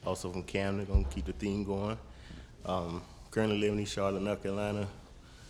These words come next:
Grew up in South Carolina, went to college there. Been in Charlotte for about, you know, seven years, and I'm currently in a relationship, so I'm trying to add some perspective or, or, you know, any kind of feedback I can give on that around the top.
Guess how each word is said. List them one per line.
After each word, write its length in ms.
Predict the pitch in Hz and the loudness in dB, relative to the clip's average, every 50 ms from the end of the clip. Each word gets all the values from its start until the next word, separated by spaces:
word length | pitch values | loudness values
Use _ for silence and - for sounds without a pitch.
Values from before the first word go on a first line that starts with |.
| - - - - - - - - | -18 -18 -18 -18 -16 -16 -4 2
Grew 180 | 101 110 117 | 6 8 8
up 100 | 107 107 117 | 8 8 4
in 80 | 110 | 4
South 300 | 104 - 117 110 104 - | 6 8 8 8 8 8
Carolina, 320 | - 110 104 107 110 110 110 | 4 2 4 4 4 4 4
went 180 | 104 101 82 | 4 2 2
to 100 | 95 98 | 2 0
college 500 | 90 - - - 110 110 107 104 98 - | 0 0 0 4 6 6 6 6 2 0
there. 360 | - 107 104 104 104 104 104 98 - - - - - - - - - - | 2 4 4 4 4 2 0 -2 -4 -12 -16 -18 -18 -18 -16 -14 -12 -4
Been 140 | - 104 110 | -2 0 2
in 220 | 110 110 107 101 104 - - - - - - | 2 0 0 -2 -6 -10 -14 -16 -16 -14 -12
Charlotte 420 | - - 110 101 104 101 98 90 | -6 0 2 4 4 4 2 0
for 140 | - 98 98 | -2 -4 -4
about, 440 | 90 87 98 98 98 98 95 - - - - - - - - - - - - - - - | -2 -2 0 0 2 0 0 -2 -8 -12 -18 -18 -18 -18 -18 -16 -16 -14 -12 -12 -8 -6
you 60 | 98 | -4
know, 60 | 98 | -4
seven 340 | 92 - - 107 101 98 98 | -2 2 2 2 4 4 2
years, 540 | 98 101 104 101 98 92 92 90 87 - - - - | 2 2 2 4 4 4 2 0 0 -4 -8 -8 -6
and 100 | - 98 | -4 -2
I'm 180 | 98 98 98 95 - - - | 0 0 -2 -2 -6 -10 -6
currently 300 | - 127 120 113 110 107 | -2 0 2 2 2 2
in 60 | 104 | 2
a 60 | 98 | 0
relationship, 640 | 95 98 101 98 98 110 95 - - 98 82 71 - | -2 0 0 0 0 0 -2 -4 -4 -4 -4 -4 -6
so 140 | - 90 87 | -4 -2 -2
I'm 240 | 87 90 92 95 87 95 | -2 -2 -2 -6 -10 -6
trying 160 | - 98 95 | -4 -2 0
to 140 | 92 92 90 - - - - - - - - - - - - | 0 -2 -2 -6 -10 -16 -14 -8 -6 -6 -6 -6 -8 0 4
add 200 | 101 104 110 107 | 6 6 6 6
some 140 | - 107 101 | 4 -2 -2
perspective 580 | - 107 - - - 117 110 104 104 101 98 | -2 -6 -10 0 2 2 2 4 2 0 0
or, 220 | 98 98 98 95 92 101 104 - | 2 2 2 2 0 -2 -8 -6
or, 100 | - 98 | -6 -4
you 80 | 104 | -2
know, 140 | 104 101 98 | -2 0 0
any 180 | 104 104 104 95 - - - - - - | 0 0 -2 -2 -6 -10 -18 -18 -12 -6
kind 160 | - 104 95 | -4 -4 -4
of 80 | 90 87 - - - - | -4 -6 -8 -12 -16 -10
feedback 360 | - - 117 110 104 104 90 - | -2 0 2 2 2 2 -2 -2
I 20 | |
can 100 | 95 92 | -4 -4
give 180 | 95 104 101 98 | -2 -2 0 0
on 180 | 98 95 98 104 | 0 2 2 2
that 280 | 101 98 95 92 85 - - - - - | 2 2 2 0 -4 -8 -10 -12 -8 -8
around 180 | 87 85 80 80 | -6 -6 -6 -8
the 40 | 78 | -10
top. 220 | - - - - | -10 -12 -14 -14